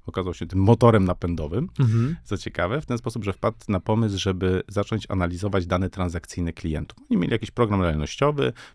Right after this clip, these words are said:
Speaker 1: więc byli w stanie identyfikować tych klientów, e, na tej pod-, na tej podstawie i też móc stwierdzić właśnie, jakie oni transakcje dokonują.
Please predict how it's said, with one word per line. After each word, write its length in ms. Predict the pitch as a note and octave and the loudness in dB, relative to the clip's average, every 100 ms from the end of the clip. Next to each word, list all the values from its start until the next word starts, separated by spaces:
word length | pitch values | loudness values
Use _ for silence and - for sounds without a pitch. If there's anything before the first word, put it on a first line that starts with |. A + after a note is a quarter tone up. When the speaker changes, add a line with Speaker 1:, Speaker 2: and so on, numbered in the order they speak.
| G#2 | -6
Speaker 1:
więc 100 | F2+ | -4
byli 180 | F#2 | -4
w 40 | E2+ | -4
stanie 200 | F2 F2 | -2 0
identyfikować 720 | E2 E2 - - B2+ A#2+ G2+ | 0 -2 -6 0 4 6 4
tych 120 | A2 | -2
klientów, 600 | - G#2+ F#2+ F#2+ F#2 - - | -2 0 2 2 0 0 -2
e, 100 | E2+ | 0
na 140 | F2 | 2
tej 120 | F2+ | 0
pod-, 220 | - - | -4 -4
na 140 | G2 F2 | -2 -2
tej 120 | F2+ | -2
podstawie 520 | F#2 - - A2 G2 | -4 -4 0 2 2
i 60 | E2+ | 0
też 220 | - - | -2 -4
móc 160 | F2 - | -6 -4
stwierdzić 340 | - F2+ F2+ | -2 -2 -2
właśnie, 220 | E2+ - | -4 -2
jakie 180 | F2+ - | -2 0
oni 120 | E2 | -2
transakcje 440 | E2 E2+ E2 - C#2+ | -2 -2 -2 -4 -6
dokonują. 540 | D2 - D2+ - A#3 | -4 -4 -2 -2 -2